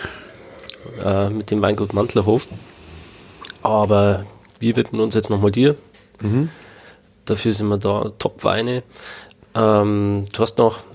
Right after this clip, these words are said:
Speaker 1: einen Rotwein.
Speaker 2: Einen Rotwein habe ich noch, ja.
Speaker 1: Von deinem Bruder.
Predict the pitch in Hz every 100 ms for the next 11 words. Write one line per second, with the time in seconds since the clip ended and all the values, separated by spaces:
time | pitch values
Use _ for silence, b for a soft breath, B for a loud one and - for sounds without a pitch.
0 | - - 123 135 113 127 - - - -
1 | - 104 107 98 95 104 110 104 117 -
2 | 101 - - - - - - 113 120 113
3 | 117 135 147